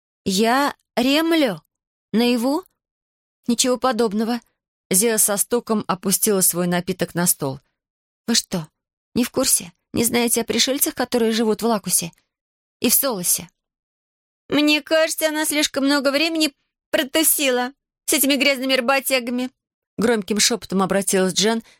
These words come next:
к подружкам. «Ее перемкнула». «Погодите-ка», оборвала их Зия, внезапно кое о чем догадавшись. «Вы вообще когда-нибудь выходили из города?» «Эм,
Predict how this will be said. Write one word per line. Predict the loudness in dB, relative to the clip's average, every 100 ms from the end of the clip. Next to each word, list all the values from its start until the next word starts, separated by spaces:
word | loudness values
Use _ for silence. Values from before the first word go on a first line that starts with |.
| -6
к |
подружкам. | -2 0 -2 -2 -6 -10 _ -2
«Ее | -2 2 0 0
перемкнула». | -2 0 -2 0 2 2 -2 -6 _ _ _ _ _ _ _ _ _
«Погодите-ка», | -8 -2 0 0 0 -2 -4 -10 -12 _ _ -2
оборвала | 0 2 2 2 2
их |
Зия, | 0 2 2
внезапно | 0 0 0 -2 -2
кое | -2
о | 0
чем | 0 0
догадавшись. | 0 0 -2 -2 -2 -4 -8 _ _ _ _ _ _
«Вы | 0
вообще | 0 0 0
когда-нибудь | -2 0 0 2 0 0
выходили | 0 0 2 0
из | 0
города?» | 0 -2 -2 -8 -12 _ _ _ _ _ _ -2
«Эм, | 2 2 2 0 -4